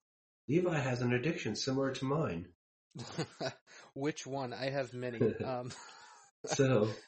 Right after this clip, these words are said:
Speaker 1: Levi's been indulging in buying McFarlane figures.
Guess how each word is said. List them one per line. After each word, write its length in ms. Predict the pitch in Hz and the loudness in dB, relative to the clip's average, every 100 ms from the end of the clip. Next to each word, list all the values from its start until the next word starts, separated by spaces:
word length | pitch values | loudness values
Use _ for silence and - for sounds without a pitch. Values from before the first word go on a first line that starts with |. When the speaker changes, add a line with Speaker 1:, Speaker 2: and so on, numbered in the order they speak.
| _ _ _ | _ _ _
Speaker 1:
Levi's 460 | 117 170 190 156 127 | 0 2 4 2 2
been 260 | - 113 107 | 2 4 4
indulging 600 | 104 107 107 104 101 104 | 4 4 4 2 2 0
in 180 | 98 | 0
buying 300 | 98 101 98 | 2 2 2
McFarlane 640 | 98 98 - 101 98 98 98 | 0 -2 -4 -6 -4 -6 -6
figures. 640 | 107 107 120 151 165 | -4 -4 -2 -4 -6